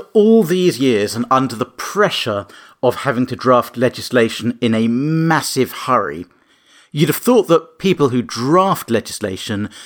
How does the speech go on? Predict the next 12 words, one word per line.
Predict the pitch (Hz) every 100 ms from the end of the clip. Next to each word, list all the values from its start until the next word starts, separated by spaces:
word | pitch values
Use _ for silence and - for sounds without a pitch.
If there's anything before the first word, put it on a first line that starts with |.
| - -
would | 127
finally | - - 160 160 156 147 139 127 - _ -
stop | - - 254 - 180
using | 147 104
the | 104
word | 104 110 -
practicable | 127 - 139 135 131 127 113 - - -
and | 151 131
shorten | - 151 123 123
it | 117 -
to | 131
practical. | - - 165 - - - - 87